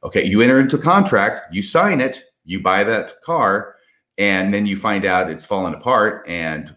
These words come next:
it seems like it's a lot <laughs> older than a thousand miles on it. And then you go back and can you sue the, the car dealership?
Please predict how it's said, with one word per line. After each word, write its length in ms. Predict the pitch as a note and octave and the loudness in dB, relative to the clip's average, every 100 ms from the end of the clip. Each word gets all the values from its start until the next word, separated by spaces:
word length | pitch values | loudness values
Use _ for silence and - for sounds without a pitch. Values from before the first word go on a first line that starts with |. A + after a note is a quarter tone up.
| _ | _
it 180 | B1+ - | -20 -12
seems 240 | G#2 G2 | -8 -4
like 220 | F#2 - | -4 -6
it's 120 | - E2 | -8 -6
a 40 | |
lot 300 | E2+ F2+ - | -2 -2 2
<laughs> 0 | |
older 360 | D#3+ D#3+ - D#3+ | 2 4 2 2
than 180 | E3 | 4
a 40 | D#3 | 2
thousand 640 | D#3 C#3 D#3+ E3 - B2+ | 2 -2 0 0 -2 -2
miles 500 | G#2+ C3 E3+ A#2+ G2 | 0 2 0 -2 -6
on 180 | F2 F#2+ | -6 -4
it. 200 | A#2 - - - - - | -6 -8 -18 -18 -14 -4
And 140 | A#2+ | 0
then 140 | D3+ D#3+ | 0 0
you 120 | C3+ | -2
go 140 | C3 | -2
back 340 | B2 C#3+ D3 A2+ | 0 0 0 -4
and 120 | G2+ - _ - | -8 -12 _ -4
can 140 | B2 | 2
you 120 | A#2+ | 2
sue 420 | A#2+ C3+ C3 B2 | 0 -4 -4 -6
the, 340 | G2+ F#2+ F#2 F2+ | -6 -6 -6 -8
the 140 | G2 | -12
car 280 | G2 D3+ F#3 | -8 -6 -6
dealership? 440 | C3+ D#2 C2 C2 | -6 -8 -10 -14